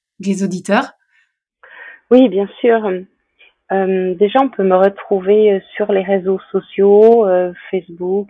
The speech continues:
Speaker 2: euh, Instagram, où je suis assez active sur ces deux réseaux. Et puis, on peut me retrouver sur mon site internet, aurelieverdon point com.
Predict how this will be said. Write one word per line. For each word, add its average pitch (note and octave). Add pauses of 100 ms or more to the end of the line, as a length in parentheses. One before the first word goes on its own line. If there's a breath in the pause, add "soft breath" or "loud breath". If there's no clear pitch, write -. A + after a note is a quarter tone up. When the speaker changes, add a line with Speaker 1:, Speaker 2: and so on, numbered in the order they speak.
(120)
Speaker 2:
euh, E3+ (160)
Instagram, F3+
où F3
je -
suis E3+
assez E3+
active F3 (220)
sur F3+ (180)
ces E3+
deux E3+
réseaux. F#3+ (680 loud breath)
Et G3
puis, -
on G3+
peut F#3+
me F3+
retrouver F#3+
sur G3
mon E3+ (140)
site B3+ (140)
internet, A3 (360)
aurelieverdon F#3+ (280)
point F#3 (460)
com. G#3